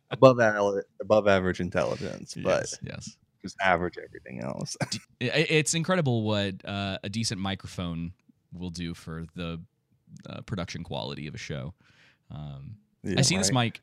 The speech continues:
Speaker 2: everywhere, too,
Speaker 1: Sound's the
Speaker 2: now.
Speaker 1: most important.
Speaker 2: Yeah.
Speaker 1: Oh, really?
Speaker 2: Oh, yeah. I see it everywhere now.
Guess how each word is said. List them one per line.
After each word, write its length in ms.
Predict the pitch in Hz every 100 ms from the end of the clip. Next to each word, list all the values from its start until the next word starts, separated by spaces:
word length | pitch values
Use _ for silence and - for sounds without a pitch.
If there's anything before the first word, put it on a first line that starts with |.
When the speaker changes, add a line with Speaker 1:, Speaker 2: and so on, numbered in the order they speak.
| -
Speaker 2:
everywhere, 380 | 104 110 95 82
too, 120 | 104
Speaker 1:
Sound's 200 | 110 104
the 60 | 87
Speaker 2:
now. 60 |
Speaker 1:
most 220 | 87 87
important. 460 | 92 - - - 131 - -
Speaker 2:
Yeah. 260 | 82 78 95 _ _ _ _ -
Speaker 1:
Oh, 120 | 98
really? 360 | 95 110 147 -
Speaker 2:
Oh, 160 | 120 117
yeah. 240 | 90 82
I 20 |
see 160 | 95 135
it 140 | 117 -
everywhere 420 | 90 92 85 85
now. 320 | 85 85